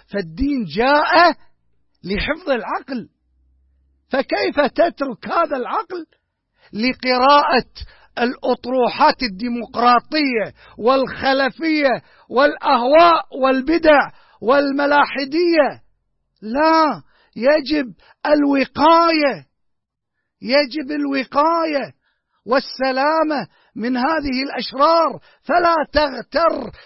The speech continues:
في نفسك وتقول: "أنا ذكي". أنا ماذا؟ أنا أجد أناس يقول: "أنا ذكي"، ما يستحي حتى، دائما يصف نفسه بالذكاء.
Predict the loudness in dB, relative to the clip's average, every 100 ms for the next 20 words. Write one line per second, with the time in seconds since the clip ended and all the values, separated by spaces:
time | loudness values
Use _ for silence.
0 | -8 -4 0 0 -2 -6 -8 -8 -6 -4
1 | -4 -8 _ -4 -4 -4 -6 -4 -6 -6
2 | -12 -12 -14 _ _ _ _ _ _ _
3 | _ _ _ _ _ -12 -8 -4 -2 -2
4 | -2 -4 -8 _ -2 0 0 -2 -4 -6
5 | _ 0 4 4 2 -6 _ _ _ -2
6 | -2 2 0 2 0 -4 -6 -6 -4 0
7 | -2 -4 -6 -8 -8 -14 -16 -18 -20 _
8 | _ _ _ _ _ _ _ _ _ _
9 | _ _ 2 4 4 0 -2 -2 -2 -2
10 | -6 -4 -6 -6 -14 -12 -14 -10 -10